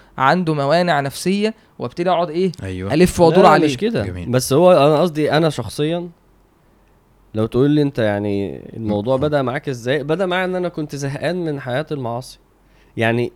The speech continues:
Speaker 3: يعني سبب التزامي مش سبب، مش اللي هو الله خلقني وهو فلازم
Speaker 1: أيوة،
Speaker 3: أعبده.
Speaker 1: أيوة.
Speaker 3: هو أنا بعد كده أنا دلوقتي بقول إنه لا، أنا أصلا المفروض أروح له عشان كده وبس.
Speaker 2: مم.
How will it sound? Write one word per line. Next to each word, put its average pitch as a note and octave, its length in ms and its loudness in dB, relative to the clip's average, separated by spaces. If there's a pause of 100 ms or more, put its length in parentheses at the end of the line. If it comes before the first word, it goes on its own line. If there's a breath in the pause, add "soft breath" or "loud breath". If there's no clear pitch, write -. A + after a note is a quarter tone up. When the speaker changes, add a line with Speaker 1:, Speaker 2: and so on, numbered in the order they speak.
(120)
Speaker 3:
يعني A2 240 -2
سبب E3 360 2
التزامي D3+ 640 -4
مش C3+ 360 -6
سبب، D3 260 -4
مش D3+ 200 -2
اللي C#3 100 0
هو D3 260 2
الله G#2+ 260 -2
خلقني B2+ 720 -4
وهو A2 380 -6
فلازم A#2 400 -6
Speaker 1:
أيوة، C#3 120 2
Speaker 3:
أعبده. A#2+ 180 0
Speaker 1:
أيوة. D3 160 -2 (400 loud breath)
Speaker 3:
هو G3 220 6
أنا G#3 180 8
بعد A3+ 260 6
كده A3+ 260 2
أنا G#3 100 4
دلوقتي F#3 260 2
بقول D#3+ 280 0
إنه B2+ 400 -4
لا، B2+ 220 -4
أنا A#2 140 -2
أصلا C3+ 220 -10
المفروض B2 240 -10
أروح B2+ 140 -8
له A#2+ 60 -6
عشان A2+ 200 -10
كده B2 260 -8
وبس. A2+ 500 -6 (240 loud breath)
Speaker 2:
مم. F2+ 60 -12